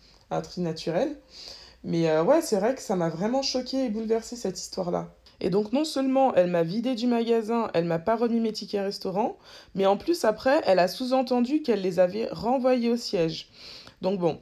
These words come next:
entre-temps, euh, suite, euh, au courrier, en fait, que j'avais reçu du siège me disant que j'étais en absence non justifiée, il m'avait fait une mise à pied, euh...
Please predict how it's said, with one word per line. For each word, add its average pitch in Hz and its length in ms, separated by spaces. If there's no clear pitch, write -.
entre-temps, 233 560
euh, 196 80
suite, 233 320
euh, 202 100
au 208 120
courrier, 220 380
en 185 100
fait, 208 180
que 202 100
j'avais 175 220
reçu 185 300
du 190 120
siège 202 320
me 170 140
disant 170 260
que 208 60
j'étais 180 240
en 170 100
absence 175 400
non 190 120
justifiée, 190 560
il 196 80
m'avait 160 240
fait 202 220
une 170 200
mise 202 240
à 185 60
pied, 208 340
euh... 165 180